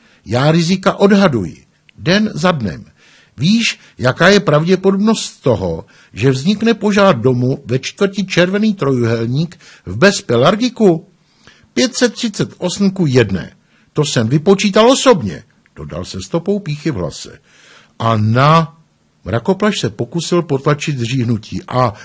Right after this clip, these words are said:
na co?“ „S dovolením.“ Nalil si šálek vína. „To je potřeba k,“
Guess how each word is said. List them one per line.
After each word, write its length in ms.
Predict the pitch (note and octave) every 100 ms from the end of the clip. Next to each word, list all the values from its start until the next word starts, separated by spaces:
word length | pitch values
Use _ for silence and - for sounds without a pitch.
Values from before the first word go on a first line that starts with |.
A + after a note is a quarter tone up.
| - -
na 180 | F#2 G#2+
co?“ 440 | G#2 F3+ G3+ E3 - _ _ _
„S 100 | F#2+
dovolením.“ 720 | B2 A2+ A2 G#2 G2 E2+ D2+ _ _ _ -
Nalil 320 | A2+ E3+ A3
si 160 | - D#3
šálek 420 | C3 C3 D3 C3
vína. 480 | A2 G#2+ F#2 - - _ _ _ _ _ -
„To 140 | D3+
je 140 | A3 G#3+
potřeba 680 | - F3 - G3+ F#3+ G3
k,“ 360 | F#3+ - F#3+ F3+